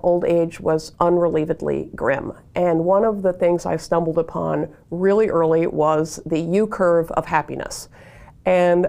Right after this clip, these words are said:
when I first encountered it, seriously, I thought they must have cornered two eighty-year-olds and given them a cookie and said, "How are you doing?" The U curve shows that people are happiest at the beginnings and the ends of our lives,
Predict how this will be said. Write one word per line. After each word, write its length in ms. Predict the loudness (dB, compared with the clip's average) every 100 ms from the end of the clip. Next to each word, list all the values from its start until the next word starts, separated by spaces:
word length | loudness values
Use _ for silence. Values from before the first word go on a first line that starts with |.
| -4 -18 -10
when 360 | -4 0 2 4
I 160 | 2
first 340 | 0 0 0 0
encountered 440 | 0 2 4 2
it, 180 | 0 -2
seriously, 500 | 0 2 2 2 2
I 140 | 2
thought 240 | 2 0 2
they 80 |
must 240 | 0 0 -2
have 180 | -6 -4
cornered 460 | 0 4 2 0
two 340 | 0 2 2 2
eighty-year-olds 580 | 2 2 2 2 0 -2
and 300 | -2 -2 0
given 180 | 2 2
them 100 | 2
a 60 |
cookie 340 | 0 -2 -2 -2
and 120 | -2
said, 220 | -4 -4
"How 160 | -4 -2
are 60 |
you 120 | -2 0
doing?" 320 | 0 -2 -8 -16 -20 -20 -20 -6
The 80 | -4
U 340 | 0 2 2
curve 400 | 0 -2 0 0
shows 380 | 0 0 2 2
that 180 | -2 -6
people 380 | -4 0 2 2
are 180 | 0 0
happiest 640 | -2 -2 -2 -4 -6 -6 -2
at 180 | -2
the 60 | -2
beginnings 540 | -2 0 2 0 -2
and 220 | -4 -2 -2
the 160 | -2
ends 360 | 0 0 0 -4
of 120 | -6
our 140 | -4
lives, 380 | -2 -2 -4 -6